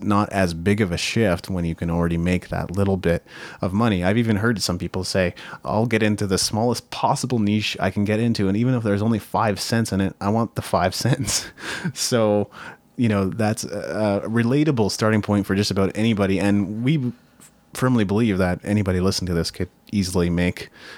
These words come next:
an extra hundred dollars per month using some of the strategies we've shared here. Maybe not all of them,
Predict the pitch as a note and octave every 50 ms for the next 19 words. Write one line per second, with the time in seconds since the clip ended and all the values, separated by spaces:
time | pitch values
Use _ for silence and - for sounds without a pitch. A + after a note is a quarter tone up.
0 | - - A2 G2+ F#2 - - - F#2 F2 G2 F#2 F2 E2+ F2+ F2 F2+ E2 D#2 -
1 | - - F#2 F2 F2 F2+ F#2 F2+ - - - - - G2 G2 G2 F2 F#2 F2+ E2+
2 | - F#2 F#2 F2 E2 D#2 - - - F#2 F2+ F#2 F#2 F2+ F#2 F2+ F2+ - - -
3 | - - - - - - G#2+ F#2+ - - G2 F#2 F#2 F#2 F#2+ G2+ G#2 F#2+ F#2 F2+
4 | F#2+ F#2 F2+ F2+ - F#2+ F#2 F#2 F#2 G2 G#2+ G#2+ G#2+ G2+